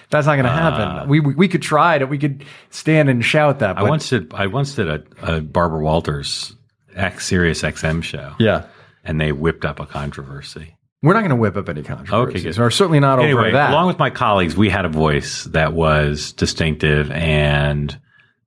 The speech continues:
Speaker 2: uh, was influential. And it was, you know, it was just fun to,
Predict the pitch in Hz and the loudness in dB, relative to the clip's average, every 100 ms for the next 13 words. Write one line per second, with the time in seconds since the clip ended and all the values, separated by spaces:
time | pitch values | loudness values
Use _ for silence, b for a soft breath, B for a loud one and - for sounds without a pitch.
0 | _ 95 101 90 95 92 90 87 85 82 | _ -20 -18 -14 -8 -2 2 4 4 2
1 | 80 80 80 78 92 87 110 113 107 - | 2 0 -4 -2 0 0 2 0 0 -4
2 | - - 98 104 113 107 123 92 101 113 | -8 -4 -2 2 0 0 2 2 2 0
3 | - 101 - 127 113 76 76 - 85 78 | 0 -4 -2 0 2 0 -2 2 2 4
4 | 73 | 0